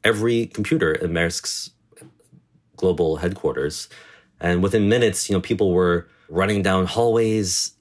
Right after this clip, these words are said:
yelling at each other to turn their computers off. They were going into conference rooms and unplugging machines in the middle of meetings. They were actually, they had, they were jumping over the turnstiles between different parts of the building because even those,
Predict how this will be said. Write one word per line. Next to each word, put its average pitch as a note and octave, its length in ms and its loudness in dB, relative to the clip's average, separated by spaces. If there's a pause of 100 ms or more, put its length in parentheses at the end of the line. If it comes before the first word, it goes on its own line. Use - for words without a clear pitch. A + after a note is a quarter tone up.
(140)
yelling G#2 420 0
at G2 140 0
each G2 120 -4
other G#2 200 2
to F2+ 120 -4
turn G#2 300 0
their F#2 100 2
computers A#2 440 0
off. A2 220 2
They F#2+ 80 0
were E2 100 0
going F2+ 260 0
into E2+ 240 -2
conference A2+ 420 -2
rooms G2 220 0
and F2 80 0
unplugging F#2+ 540 -2
machines G2 480 0
in F2 40 -2
the D#2 60 -2
middle F2 240 0
of D#2 80 -2
meetings. A#2+ 480 0 (340)
They A2+ 100 4
were A2 360 4 (220)
actually, B2+ 320 2
they G#2+ 220 -4
had, C3 120 -2
they A2+ 80 0
were G#2+ 80 2
jumping B2 400 2
over G#2+ 240 4
the F2 100 2
turnstiles D#2 800 -2
between F#2+ 320 -2
different F2+ 280 -2
parts G#2 280 -2
of F#2 60 -6
the F2+ 80 -2
building G#2 300 0
because F#2+ 280 -4
even A2 280 0
those, F2+ 360 0